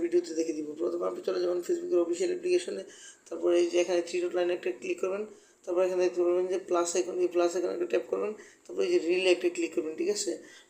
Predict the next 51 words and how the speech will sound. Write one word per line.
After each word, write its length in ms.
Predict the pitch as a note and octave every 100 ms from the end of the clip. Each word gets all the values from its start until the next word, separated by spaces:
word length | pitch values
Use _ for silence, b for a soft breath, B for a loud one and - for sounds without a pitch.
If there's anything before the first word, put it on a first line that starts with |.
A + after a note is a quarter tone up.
| F3+
রিলে 160 | G3 G3+
ক্লিক 160 | G3 F#3
করে 100 | G3+ F3+
যে 40 | F#3
কোনো 100 | F3
একটা 140 | F3+ F3+ E3
রিল 200 | F3 F#3+ F#3+ F3
ভিডিও 180 | F3 F3 E3+
এখানে 160 | F3 E3
নেবেন। 180 | D#3+ D#3+
ধরুন 140 | D#3+ E3+
আমি 120 | F3+ F3+ B B B B - F3+
এই 60 | D#3+
যে 80 | E3 D#3+
ধরুন 160 | E3 F3
এই 60 | F3+ F3
কাঁঠালের 420 | E3+ F3+ F3 F3+ - F#3+
এই 60 | D#3+
ভিডিওটা 280 | E3+ E3+ E3+
এখানে 180 | E3+ F3 F3
নিলাম, 220 | F3 F3 G3 - b b b _
তারপরে 240 | - F3+ F#3
এই 60 | E3+
যে 40 | F3
এখানে 180 | F3 F3 F3
অডিওতে 300 | F3 F3+ F3+ E3+
ক্লিক 160 | E3 -
করবেন, 220 | F3 G3 - B B _
তারপরে 220 | F#3 F3 F3+
এখান 140 | F3+ F3
থেকে 140 | F3 G3 -
এই 60 | F3
যে 60 | F#3+
অ্যাড 140 | F3+ E3+ E3+
মিউজিকে 340 | F3 F3 F3 E3+
ক্লিক 140 | F3 -
করবেন, 180 | D#3+ D#3+ E3+
ঠিক 100 | G#3
আছে? 160 | A3 F#3 D#3+ B B B B -
এই 60 | - -
অ্যাড 160 | F3 E3
মিউজিকে 340 | F3 F3 F3+ F3+
ক্লিক 160 | F3 E3+ F#3+
করবেন, 220 | F3+ G#3 - - _ _ _
ক্লিক 160 | F3+ F3+
করার 140 | F#3 F3+
পরে 100 | F3+ F3
এখান 120 | F#3
থেকে 120 | E3+ E3
ধরুন 160 | E3 E3+
একটা 160 | E3+ F3+